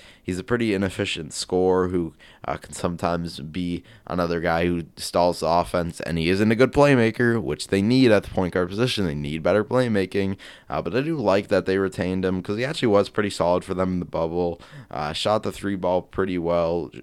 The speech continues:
much better than he has his, most of his career, and actually was a more efficient scorer than he had been before, so I do like, uh, them retaining him. Just hope he doesn't get, like, too big of minutes. And they got Lou Williams, who's definitely taken a, a bit of a step back, and I feel like,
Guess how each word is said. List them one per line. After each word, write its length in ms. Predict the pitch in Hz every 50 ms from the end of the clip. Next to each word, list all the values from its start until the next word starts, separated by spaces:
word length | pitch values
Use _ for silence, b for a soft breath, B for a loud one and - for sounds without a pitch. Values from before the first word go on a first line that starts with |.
| _ -
much 380 | 87 87 87 90 87 - -
better 180 | - 87 87 87
than 160 | 80 82 80
he 80 | 82 80
has 240 | 82 82 82 82 80
his, 160 | 82 78 - _ -
most 280 | - 85 82 78 - -
of 80 | 85
his 140 | 82 85 78
career, 440 | - - - 92 90 90 90 90 82 B B B B B
and 140 | - 98 113
actually 260 | 117 117 - 127 117
was 360 | 95 90 90 92 98 90 -
a 40 | 82
more 260 | 82 85 85 87 90
efficient 440 | 82 - - 95 92 - 95 85 80
scorer 380 | - - - 82 90 92 92
than 160 | 92 92 87 90
he 160 | 92 92 90 B B B B B
had 220 | B 90 98 98 95
been 180 | 95 98 98
before, 420 | 98 95 90 - 98 98 98 98 98
so 260 | - - 71 69 - -
I 100 | - 87
do 100 | 95 98
like, 400 | 92 90 85 82 82 - - - -
uh, 140 | - 67 71 69
them 180 | 71 71 71 71
retaining 380 | 76 - - 73 73 76 76
him. 240 | 73 76 73 76 78 b b b b
Just 140 | b - -
hope 160 | 110 117 107
he 60 | 113 104
doesn't 240 | 101 92 85 92
get, 120 | 85 92 85
like, 240 | 73 67 65 - -
too 160 | - 92 82
big 220 | 69 62 55 53
of 120 | - - -
minutes. 380 | - - 52 52 - - - - _ B B B B B B B B
And 300 | B 76 90 92 98 104
they 60 | 104
got 140 | 92 110 107
Lou 160 | 110 113 117
Williams, 560 | 117 110 107 110 110 113 113 113 110 110 - -
who's 200 | 127 120 113 -
definitely 300 | 143 147 160 196 196 190
taken 320 | - 180 170 180 165 151
a, 140 | 147 143 - - -
a 80 | 110 110
bit 120 | 117 120
of 100 | 123 113
a 40 | 117
step 280 | - - 123 120 107 87
back, 380 | 87 95 101 104 104 - - B B B B B B
and 100 | 95 95
I 60 | 95
feel 220 | - - 143 131
like, 300 | 127 123 123 - - -